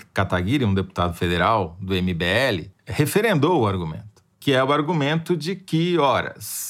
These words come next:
liberdade de expressão, se não for total, geral e restrita, não é liberdade. Portanto, tem que dar. A frase do cretino foi:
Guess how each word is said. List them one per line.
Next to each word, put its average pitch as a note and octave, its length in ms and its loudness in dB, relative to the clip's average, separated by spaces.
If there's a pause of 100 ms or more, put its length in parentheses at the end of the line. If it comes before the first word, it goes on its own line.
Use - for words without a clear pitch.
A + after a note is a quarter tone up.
(180)
liberdade B2 560 2
de A2 60 -4
expressão, A#2+ 760 0
se - 180 -4
não D3 200 0
for A2 600 0
total, A#2+ 400 2
geral G#2 540 2
e G#2 160 0
restrita, C3 720 0
não E3 240 2
é C3 60 2
liberdade. A2+ 760 0 (140)
Portanto, C3 680 0
tem D#3 280 0
que E3 140 -10 (100)
dar. C3+ 560 2
A A#2 100 2
frase E3 460 0
do A2 300 0
cretino A2 680 0
foi: F#2 480 -4